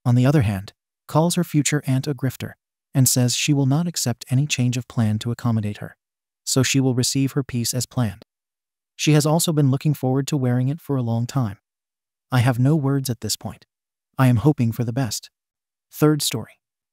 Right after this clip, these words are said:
My dying ex wanted to have a clouser and wanted to talk to me as her last wish, but my wife completely denied it and said no. But I went anyway. Now what? I had no contact with my ex after we got married.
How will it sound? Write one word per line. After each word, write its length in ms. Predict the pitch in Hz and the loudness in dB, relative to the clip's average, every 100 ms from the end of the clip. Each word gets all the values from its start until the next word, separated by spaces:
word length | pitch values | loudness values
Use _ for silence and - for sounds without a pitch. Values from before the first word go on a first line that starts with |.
| _ _ - | _ _ 4
My 140 | 143 | 4
dying 380 | 135 185 208 156 | 6 2 2 0
ex 240 | 165 - | 0 0
wanted 260 | 131 139 131 | 0 2 0
to 60 | 113 | 0
have 160 | 123 | 0
a 40 | 127 | -2
clouser 460 | - 135 107 - - _ _ | -4 -4 -4 -8 -20 _ _
and 140 | 135 127 | 2 4
wanted 220 | 165 202 | 4 2
to 80 | 156 | -2
talk 260 | 160 156 | -2 -2
to 100 | - | 0
me 180 | 113 110 | -2 0
as 180 | 117 110 | -2 -4
her 80 | 120 | -2
last 320 | 120 131 - | -2 -4 -6
wish, 280 | 120 - - _ _ _ _ _ | -10 -10 -14 _ _ _ _ _
but 100 | 131 | 2
my 140 | 135 131 | 4 2
wife 320 | 123 165 - | 2 -2 -2
completely 440 | 127 - 143 156 | -4 0 -2 -2
denied 340 | 139 131 127 110 | -2 0 0 -2
it 160 | 107 - | -8 -4
and 100 | 107 | -2
said 200 | 117 107 | -2 -2
no. 300 | 113 104 - _ _ _ _ - | -2 -4 -10 _ _ _ _ 0
But 100 | 143 | 4
I 100 | 147 | 4
went 200 | 151 147 | 2 2
anyway. 360 | 147 110 104 - _ _ _ _ _ | 0 -2 -6 -16 _ _ _ _ _
Now 200 | 135 131 | 0 2
what? 300 | 147 123 - _ _ _ _ _ - | 2 -2 -8 _ _ _ _ _ 2
I 80 | 135 | 4
had 200 | 135 131 | 6 4
no 140 | 165 | 2
contact 520 | - 165 143 107 104 | 2 -2 0 -2 -2
with 140 | 120 120 | -2 0
my 180 | 117 - | 0 0
ex 280 | 127 - - 127 | -2 -4 -4 -4
after 200 | - 120 | -2 -2
we 100 | 120 | -2
got 200 | 113 113 | -2 0
married. 360 | 113 101 - | 0 0 -8